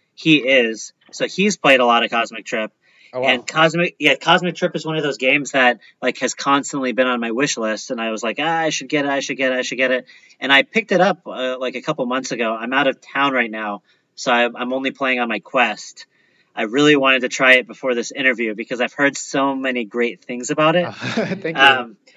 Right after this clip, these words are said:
Speaker 1: but, but, but yeah, it's, it's awesome to hear, um, you know, kind of how you guys took your passion for V R and were able to fuel it into, uh, creating an R T S since you guys were so into them. And it was something that, you know, wasn't on the platform before. I feel like that's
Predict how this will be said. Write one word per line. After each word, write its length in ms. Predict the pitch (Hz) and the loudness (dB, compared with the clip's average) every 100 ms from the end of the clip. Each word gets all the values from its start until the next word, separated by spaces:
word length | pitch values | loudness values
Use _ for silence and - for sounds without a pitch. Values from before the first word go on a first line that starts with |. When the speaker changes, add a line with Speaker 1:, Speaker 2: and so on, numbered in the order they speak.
| - - | -10 2
Speaker 1:
but, 260 | 156 147 _ - | 2 2 _ -4
but, 220 | 156 139 _ _ - | -2 -2 _ _ -8
but 160 | 143 | 0
yeah, 180 | 143 156 | 2 4
it's, 200 | 127 - - | 2 -2 -6
it's 160 | 151 196 | -6 0
awesome 420 | - 165 170 143 | 4 4 4 0
to 80 | 123 | -2
hear, 460 | 143 139 131 117 - - - | 2 4 4 4 -2 -20 -8
um, 460 | 120 113 110 110 110 | -4 -2 -4 -8 -10
you 100 | 123 | -6
know, 140 | 120 | -6
kind 260 | - 131 123 | -4 -4 -2
of 220 | 107 - _ _ | -4 -10 _ _
how 240 | - 131 139 | -6 2 2
you 200 | 131 127 | 2 0
guys 340 | 127 123 - | 2 2 0
took 240 | - 139 | -4 -6
your 100 | 135 | -4
passion 440 | 120 123 123 - 117 | -6 -2 -2 -4 -8
for 220 | - 120 | -8 -8
V 180 | 107 117 | -4 0
R 260 | 120 117 | 2 2
and 260 | 110 107 101 - _ - | 0 -6 -12 -20 _ 0
were 80 | 127 | 2
able 240 | 131 127 | 2 2
to 100 | 120 | -2
fuel 300 | - 135 131 | -2 0 2
it 80 | 123 | 2
into, 600 | 120 - 123 117 113 98 _ _ - | 0 -4 -2 0 -2 -4 _ _ -10
uh, 360 | 110 107 104 101 | -6 -4 -6 -10
creating 640 | - 143 147 143 123 104 - | 0 4 6 4 -2 -8 -10
an 100 | 123 | -6
R 140 | 123 127 | -2 -2
T 180 | 139 | 2
S 100 | 127 | 0
since 160 | - - | 0 -4
you 60 | 151 | 0
guys 180 | 147 131 | 0 0
were 80 | |
so 180 | 123 131 | -2 -2
into 240 | 123 147 127 | -2 -4 -2
them. 300 | 120 110 98 _ _ - | -2 -4 -10 _ _ -4
And 280 | 123 120 | -4 -2
it 100 | 123 | -2
was 160 | 131 123 | -2 0
something 360 | 143 123 135 123 | -2 -4 -4 -2
that, 280 | 117 - | -2 -2
you 80 | 110 | -6
know, 100 | 110 | -8
wasn't 440 | 101 123 143 147 117 | 0 2 4 2 -2
on 140 | 123 | -4
the 80 | 113 | -2
platform 440 | - 143 - 117 | 0 0 0 -6
before. 360 | 110 - 135 123 | -8 -4 0 0
I 100 | 107 | -2
feel 180 | 135 123 | -4 -4
like 160 | 117 | -2
that's 220 | 127 123 | -4 -4